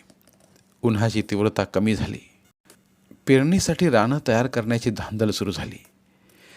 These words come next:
त्याचवेळी नामदेवाच्या परीक्षेचाही निकाल लागला. कॉलेजच्या पहिल्या वर्षाला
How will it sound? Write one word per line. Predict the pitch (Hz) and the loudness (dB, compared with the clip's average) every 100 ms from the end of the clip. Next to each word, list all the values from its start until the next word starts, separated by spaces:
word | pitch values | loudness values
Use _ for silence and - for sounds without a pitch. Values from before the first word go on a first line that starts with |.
| - - | -16 2
त्याचवेळी | 147 160 175 185 | 2 2 2 2
नामदेवाच्या | 156 113 117 139 147 151 | 4 2 2 0 0 0
परीक्षेचाही | 120 117 - 127 139 123 | 2 0 0 0 0 0
निकाल | 110 - 95 | -2 0 0
लागला. | 87 - - - _ _ _ _ _ - - - | 0 -6 -12 -18 _ _ _ _ _ -20 -12 2
कॉलेजच्या | 117 117 120 120 | 4 4 2 0
पहिल्या | - 101 113 123 | 0 -2 2 4
वर्षाला | 120 113 - 117 123 | 6 2 2 0 -2